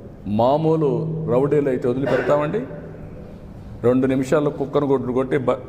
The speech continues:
లోపల వేసేసేవాళ్ళం. అన్ని అరాచకాలు చేయడం మంచిది కాదు.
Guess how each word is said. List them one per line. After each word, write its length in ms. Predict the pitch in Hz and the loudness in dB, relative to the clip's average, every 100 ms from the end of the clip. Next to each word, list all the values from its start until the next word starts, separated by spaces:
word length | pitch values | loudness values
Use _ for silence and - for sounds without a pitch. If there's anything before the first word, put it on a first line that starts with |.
| - | 0
లోపల 260 | 127 127 110 | 0 0 -2
వేసేసేవాళ్ళం. 680 | 98 90 - 78 67 57 - - - - - - - - - | -2 -4 -6 -8 -10 -12 -14 -16 -16 -16 -16 -14 -14 -10 0
అన్ని 220 | 120 143 | 2 4
అరాచకాలు 640 | 135 143 160 151 156 151 135 | 4 2 0 0 -2 0 0
చేయడం 220 | 131 113 | 2 2
మంచిది 340 | 113 - 120 | 0 0 -2
కాదు. 300 | - 85 76 | -2 -4 -6